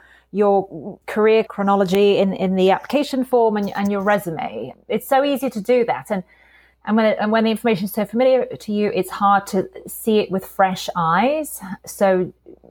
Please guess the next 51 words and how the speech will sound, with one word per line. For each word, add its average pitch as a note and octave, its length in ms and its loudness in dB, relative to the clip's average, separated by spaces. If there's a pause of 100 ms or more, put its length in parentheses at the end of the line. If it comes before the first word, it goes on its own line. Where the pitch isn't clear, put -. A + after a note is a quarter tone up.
(160)
being G#3 180 0
able G#3+ 220 0
to, - 200 -2
at F#3+ 140 2
this G3 240 -4
point, A#3 380 -2
sort - 120 -6
of F3 100 -8
take G3 220 -6
a F#3+ 60 -8
step - 340 -4
back, - 480 0 (360)
take B3+ 200 0
a C4+ 60 -4
break, G3+ 480 2
and F#3 160 0
then F3+ 120 0
come G3 220 -2
back F#3 240 2
to - 100 -6
it E3+ 100 0
with - 60 -14
fresh E3+ 280 -2
eyes. G#3+ 580 2
And F#3 160 -2
also, F3+ 500 0
you F#3+ 80 -2
know, F#3 60 0
it's - 140 -4
great - 300 0
to - 80 -10
get - 160 -2
someone F3 320 -2
else F#3 480 0
to, - 160 -12
um, E3 280 -2
to E3 120 -12
bring F3 260 0
a - 20 -8
fresh E3+ 260 -2
set D#3+ 160 -2
of E3 80 0
eyes D#3 360 0
to E3 100 -4
your D#3 80 4
application D3 640 -4
and, C#3+ 180 -8 (460)
and E3+ 180 0
see G3 220 0
how F3+ 240 2
it F3+ 80 2